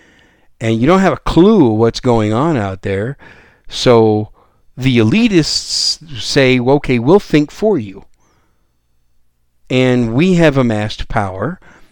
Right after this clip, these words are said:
and we've managed to get elected in these, this representative republic that is here in America. And so since we've managed to usurp the system,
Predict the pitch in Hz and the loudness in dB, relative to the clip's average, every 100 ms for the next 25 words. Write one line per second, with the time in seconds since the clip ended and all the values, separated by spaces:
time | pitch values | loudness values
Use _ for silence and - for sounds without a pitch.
0 | _ - 117 156 202 165 151 143 120 - | _ -4 0 0 0 0 0 0 -2 -6
1 | 123 120 110 107 127 - 113 110 107 104 | -4 -2 0 0 -2 -4 -6 -4 -4 -4
2 | 104 107 - 120 110 - 113 117 113 104 | -6 -6 -8 -8 -8 -6 -6 -6 -8 -4
3 | 113 110 107 101 - - - _ _ 117 | -4 -4 -6 -6 -10 -20 -20 _ _ -6
4 | 113 - 143 120 123 - - - _ _ | -6 2 0 2 -4 -8 -18 -20 _ _
5 | _ _ 120 110 120 110 - 143 147 120 | _ _ -4 -2 -2 -4 -6 -2 0 0
6 | 139 120 107 120 113 95 107 156 - - | -2 -4 -2 0 -2 -4 -10 -10 -12 -16
7 | _ _ - - _ _ _ 151 147 185 | _ _ -20 -20 _ _ _ -2 2 0
8 | - 190 175 202 208 170 160 170 165 143 | 2 -2 -2 -4 -4 -2 0 0 0 -2
9 | - - 143 120 143 143 - 160 156 - | -4 -4 -4 -4 -6 -6 0 0 0 -6
10 | 131 - 262 - 143 131 | -10 -2 -2 0 -2 -2